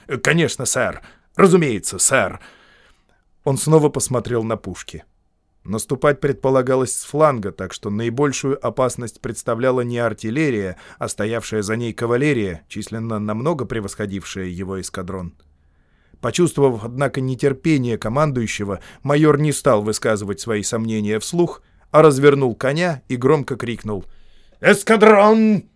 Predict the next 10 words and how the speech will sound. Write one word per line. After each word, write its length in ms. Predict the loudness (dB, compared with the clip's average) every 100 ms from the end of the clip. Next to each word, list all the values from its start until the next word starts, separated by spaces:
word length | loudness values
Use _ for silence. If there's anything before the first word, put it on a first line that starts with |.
| _ _ _
В 60 | -12
две 200 | 2 4
шеренги!" 880 | 8 8 8 6 6 4 4 0 -4 _ _ _ _ _ _ _ -20 _
Под 160 | -2 2
его 200 | 4 4
началом 500 | 4 2 4 2 2
было 220 | 0 0
сто 260 | 0 2
восемьдесят 600 | 4 4 0 -6 -6 -10
человек, 560 | -10 -6 -4 -4 -6 -12